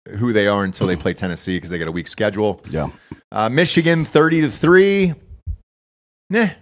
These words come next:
Speaker 2: Underwhelming.
Speaker 1: Yeah, underwhelming. <clears throat> Uh, Ohio State twenty-three to three, even more underwhelming.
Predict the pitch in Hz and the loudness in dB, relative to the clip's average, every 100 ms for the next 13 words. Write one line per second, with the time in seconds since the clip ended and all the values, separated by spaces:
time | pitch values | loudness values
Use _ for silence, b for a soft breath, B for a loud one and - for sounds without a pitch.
0 | - 135 127 117 107 107 110 - 147 160 | 0 4 6 6 6 4 0 -2 0 2
1 | 160 135 147 156 147 156 156 156 - B | 0 -2 -2 2 4 2 0 -4 -4 B
2 | - 135 139 139 127 151 170 - 180 175 | 0 2 4 4 4 4 2 2 2 2
3 | - 165 175 - 165 170 165 - 156 - | 0 0 0 4 6 6 2 -2 -6 -2
4 | 165 165 117 120 101 104 139 143 156 156 | 0 0 0 -6 -4 -2 0 0 0 0
5 | 156 160 160 156 | 2 2 0 -4